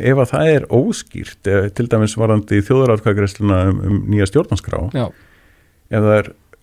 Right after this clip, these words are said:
Speaker 1: óskýrt hvað, sem sagt, já þýðir,
Speaker 2: Mhm.
Speaker 1: það sé bara alltaf að túlka það einhvern veginn eftir og einhvern veginn öðruvísi,
Speaker 2: Mhm.
Speaker 1: að þá er það ekkit rosalega sanngjarnt lýðræði.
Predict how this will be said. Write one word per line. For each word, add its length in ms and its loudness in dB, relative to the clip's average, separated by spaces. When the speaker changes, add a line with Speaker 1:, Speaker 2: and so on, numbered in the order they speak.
Speaker 1:
óskýrt 500 2
hvað, 640 0
sem 220 -2
sagt, 200 0
já 240 0
þýðir, 640 0
Speaker 2:
Mhm. 220 8
Speaker 1:
það 180 -4
sé 80 2
bara 140 0
alltaf 160 2
að 80 -14
túlka 480 -4
það 120 2
einhvern 360 0
veginn 200 0
eftir 320 -2
og 60 0
einhvern 160 -6
veginn 180 0
öðruvísi, 380 0
Speaker 2:
Mhm. 280 4
Speaker 1:
að 160 -4
þá 60 -2
er 180 0
það 160 2
ekkit 160 -6
rosalega 280 -4
sanngjarnt 400 -2
lýðræði. 380 -2